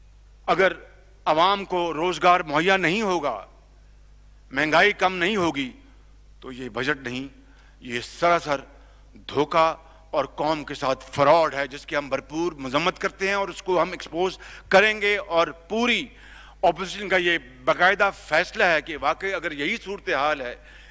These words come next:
कि महंगाई का और तूफान आएगा, महंगाई का और तूफान आएगा, गुर्बत बढ़ेगी, तो हम इंशाअल्लाह जितना भी अल्लाह ताला हमें, अ, हिम्मत देगा,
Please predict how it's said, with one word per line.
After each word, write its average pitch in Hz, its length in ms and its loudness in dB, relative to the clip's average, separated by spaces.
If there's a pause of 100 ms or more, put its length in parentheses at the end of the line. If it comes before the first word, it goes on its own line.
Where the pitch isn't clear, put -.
(140)
कि 190 80 -2
महंगाई 160 440 2
का 190 140 -4
और 196 400 2
तूफान 170 400 -4
आएगा, 139 480 -4 (500)
महंगाई 160 420 2
का 190 180 -2
और 185 340 0
तूफान 170 340 -2
आएगा, 160 340 0
गुर्बत 156 360 -4
बढ़ेगी, 151 420 -2 (380)
तो 160 60 -8
हम 160 200 -2
इंशाअल्लाह 165 520 -2 (460)
जितना 254 320 0
भी 233 140 -4
अल्लाह 214 200 0
ताला 202 280 4
हमें, 180 260 -4
अ, - 640 -4 (160)
हिम्मत 175 280 -6
देगा, 160 400 0